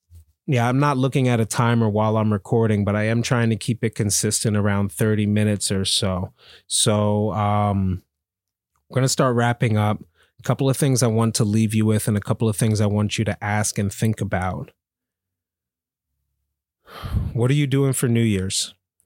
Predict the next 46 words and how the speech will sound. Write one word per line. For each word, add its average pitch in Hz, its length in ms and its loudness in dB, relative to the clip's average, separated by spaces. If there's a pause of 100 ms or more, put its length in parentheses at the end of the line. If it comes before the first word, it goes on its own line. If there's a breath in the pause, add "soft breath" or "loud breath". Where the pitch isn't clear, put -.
(160)
What 113 300 0
are 139 80 2
you 120 160 2
going 117 320 2
to 107 160 0
change? 123 640 2
What 110 220 2
are - 20 4
you 110 140 2
going 113 280 2
to 104 80 -2
put 117 240 -2
up? 120 300 0 (420 loud breath)
Uh, 107 160 2
shout 127 320 2
out 151 140 2
to 139 120 -2
everybody 127 600 0
who 110 260 0
texted - 520 0
me 143 240 2
what 120 240 0
they 123 100 2
were 117 140 0
going 120 380 2
to 117 100 -2
do 117 340 2
for 117 540 0
Podsgiving 123 840 0
when 110 120 2
we 110 100 4
went 113 220 2
off 117 260 2
and 107 160 0
challenged 117 460 0
people 117 260 0
to 110 80 0
drop 110 340 0
in 113 120 2
the 107 80 0
comments 120 580 0
things 117 220 0
they 117 120 2
were 110 120 0
thankful 123 420 -2
for. 139 380 0